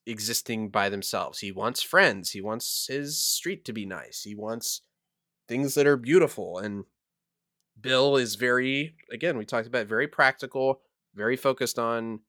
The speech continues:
uh, pragmatic ways of operating and resource management and all that, and that is not enough for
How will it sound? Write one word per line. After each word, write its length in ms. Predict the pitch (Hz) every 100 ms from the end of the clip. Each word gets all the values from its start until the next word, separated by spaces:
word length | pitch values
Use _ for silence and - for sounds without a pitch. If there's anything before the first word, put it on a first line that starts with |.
| _ _ _ _ _ _ -
uh, 200 | 82 67 - 64 -
pragmatic 560 | - 120 110 131 135 131
ways 240 | 120 117
of 80 | 110
operating 520 | 107 107 110 104 101
and 120 | 95
resource 420 | 98 113 120 110
management 480 | 104 98 92 95 92
and 140 | - 95
all 180 | 95
that, 300 | 95 92 92 - _ _ _ _ _ _
and 460 | 87 90 90 90 90 -
that 240 | 98 104
is 160 | 101 98
not 220 | 98 95
enough 440 | 95 92 92 - -
for 380 | - 90 87 90